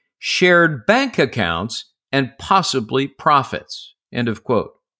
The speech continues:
Schwerin was also present for key business meetings attended by Hunter Biden, Joe Biden, and foreign nationals. All of this has been in the hands of Christopher Wray's F B I for three long years.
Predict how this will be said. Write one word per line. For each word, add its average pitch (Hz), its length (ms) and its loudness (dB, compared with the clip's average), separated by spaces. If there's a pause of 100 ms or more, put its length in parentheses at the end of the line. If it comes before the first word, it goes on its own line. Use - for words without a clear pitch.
(140)
Schwerin 151 680 4
was 127 220 4
also 147 400 4
present 82 520 -6
for 151 180 0
key 196 460 -2
business 190 680 0
meetings 90 500 -6 (300)
attended 175 580 0
by 113 200 4
Hunter 226 360 2
Biden, 202 440 0 (120)
Joe 143 320 2
Biden, 135 560 2 (400)
and 120 220 -2
foreign 143 500 0
nationals. 117 800 -2 (760)
All 254 260 6
of 170 120 2
this 160 260 2
has 131 160 0
been 131 200 2
in 113 120 2
the 107 60 2
hands 135 540 2
of 95 180 -6
Christopher 127 500 0
Wray's 123 480 4 (100)
F 143 300 2
B 147 180 4
I 127 340 4 (180)
for 143 200 2
three 185 420 0
long 180 320 4
years. 143 600 2